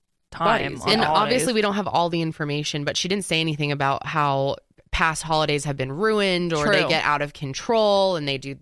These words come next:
Speaker 3: X, Y, and Z. It was just like, I think it's immature if you can't have fun without drinking. And I hate drinking because my father was an alcoholic.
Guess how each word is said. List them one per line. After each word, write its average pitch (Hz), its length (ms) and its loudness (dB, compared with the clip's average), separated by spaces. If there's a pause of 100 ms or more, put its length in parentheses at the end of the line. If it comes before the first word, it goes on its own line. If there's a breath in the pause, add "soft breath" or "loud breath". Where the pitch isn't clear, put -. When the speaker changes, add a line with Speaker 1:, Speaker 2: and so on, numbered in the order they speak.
Speaker 3:
X, - 260 -4
Y, 151 180 2
and 143 220 -2
Z. 214 400 0 (280 loud breath)
It 170 60 0
was 165 140 0
just 165 240 0
like, 147 260 0
I 160 120 0
think 165 200 -2
it's 160 140 -4
immature 151 480 0
if 147 140 -2
you 143 60 0
can't - 260 -4
have 143 220 -2
fun 139 240 -2
without 131 260 2
drinking. 139 480 -2
And 127 80 -4
I 143 120 2
hate 170 280 0
drinking 143 640 -2
because 131 520 -2 (340 soft breath)
my 151 100 2
father 151 320 2
was 143 180 0
an 143 80 4
alcoholic. 127 760 0